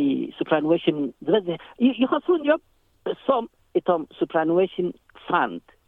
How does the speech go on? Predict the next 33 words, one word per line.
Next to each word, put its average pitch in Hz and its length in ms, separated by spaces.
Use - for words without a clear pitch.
እቲ - 160
ገንዘብ 247 300
ናትካ 254 320
ኢንቨስት 220 340
ገብርዎ 151 280
እዮም። 107 180
ብሕጊ 196 440
ፍቁድ 254 360
እዩ። 247 120
ኣብ 226 160
ዝደለይዎ 262 480
ኢንቨስት 196 340
ገብሩ። 139 280
ሪስክ 196 340
ኢንቨስትመንት 175 640
ይኸ-፣ 226 240
ሕጂ 247 240
ኸሲሮም 262 380
እንዲኦም 180 280
ኣብዛ - 260
ዝሓለፈት፣ 175 480
እ፣ 156 140
ወርሒ 160 300
ወላ 151 200
ገለ፣ 170 200
<laughs> 135 160
I 147 140
don't 170 140
know 156 200
whether 143 260
you 139 120
checked, - 340
እ፣ - 320